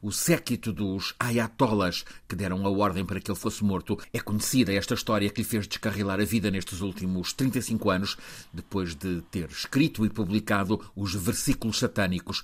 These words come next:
Então, Khomeini, com outros ayatollahs do fanatismo islâmico iraniano, declararam aquele livro blasfemo e proclamaram uma fátua, uma ordem para que Rushdie fosse morto.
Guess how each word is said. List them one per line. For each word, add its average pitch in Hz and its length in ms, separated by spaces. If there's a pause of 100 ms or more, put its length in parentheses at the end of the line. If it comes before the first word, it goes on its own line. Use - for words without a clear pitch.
(120)
Então, 156 400
Khomeini, 139 580
com - 160
outros 107 420
ayatollahs 113 680
do 98 140
fanatismo 110 580
islâmico 104 560
iraniano, 120 640 (300)
declararam 98 540
aquele 98 280
livro 98 440
blasfemo 113 720 (200)
e 95 80
proclamaram 107 720
uma 101 200
fátua, 92 640 (200)
uma 98 160
ordem 101 340
para 90 200
que - 240
Rushdie 87 560
fosse - 340
morto. 98 420